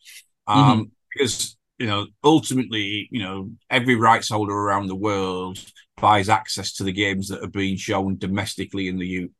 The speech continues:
Speaker 1: in the U K. So there's a, you know, there's a significant check that goes alongside that, and that's only additional revenue to what's being generated from the U K.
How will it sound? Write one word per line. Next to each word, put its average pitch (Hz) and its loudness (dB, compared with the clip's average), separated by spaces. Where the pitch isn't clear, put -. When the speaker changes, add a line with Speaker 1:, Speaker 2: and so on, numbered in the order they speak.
Speaker 1:
in 101 -6
the 95 -4
U 92 -6
K. 107 0
So 107 -6
there's 110 -2
a, 110 2
you 123 0
know, 98 -2
there's 110 -4
a 117 -2
significant 120 -2
check - -4
that 104 -2
goes 107 2
alongside 101 0
that, 110 4
and 120 2
that's 139 2
only 117 0
additional 110 -4
revenue 98 -4
to 107 -8
what's 110 2
being 104 0
generated 101 -2
from 98 0
the 98 -2
U 98 -2
K. 104 0